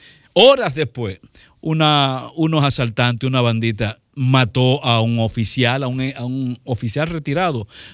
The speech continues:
de la Policía Nacional en un atraco en Navarrete. Horas después. O sea, no les importó esa, esa mani-, manifestación de poder del mismo Estado. No, hombre, no. Dos o tres horas después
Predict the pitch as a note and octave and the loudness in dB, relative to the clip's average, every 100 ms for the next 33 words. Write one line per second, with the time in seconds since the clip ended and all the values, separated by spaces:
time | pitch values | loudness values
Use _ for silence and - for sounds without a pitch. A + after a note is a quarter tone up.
0 | - A2+ A#2+ A#2 A#2+ A2 G2+ A2+ A2 A#2 | -8 -2 0 0 0 0 0 -2 -2 -2
1 | A#2 C#3+ E3 B2+ B2 C3 A#2+ B2+ B2 E3 | -2 -2 -4 -2 0 0 -2 -2 -4 -4
2 | - - - _ _ _ - A2+ A2 G#2 | -8 -20 -20 _ _ _ -4 0 2 2
3 | G2 G#2+ D3 - A#3 E4 D#4+ D#4+ F#4 - | 2 0 -4 -2 2 2 0 -2 -4 -2
4 | G4+ F4 - - - - F3 - D#3+ A3 | -4 -4 -8 -18 -20 -4 -2 0 2 2
5 | D#4 C#4+ A#3 E3 F#3+ D#3 C4+ D4 A#3+ A3+ | 4 2 0 -2 -2 -2 -2 -2 0 -2
6 | G#3 G#3 B3 A3+ G#3+ F#3+ E3+ E3+ F3 F3 | -2 -2 -4 -4 -6 -6 -4 0 0 -2
7 | - D3+ G#3 A#3+ A#3+ F#3 A3 E4 - _ | -4 -4 -2 -4 -4 0 2 2 -2 _
8 | _ _ _ _ - - D3 D3 E3+ F#3 | _ _ _ _ -20 -6 -4 -2 -2 -2
9 | E3 - G#3 D3 - _ _ _ D3 A3 | -2 -2 -4 -4 -12 _ _ _ -8 -4
10 | G3+ F3+ G3 D3+ D#3+ D3+ F#3 G3 F#3 F3+ | -2 -2 -2 0 0 2 2 2 2 -2
11 | E3 F3 E3 C#3 F3+ C3 | 0 -2 -2 -2 -2 -4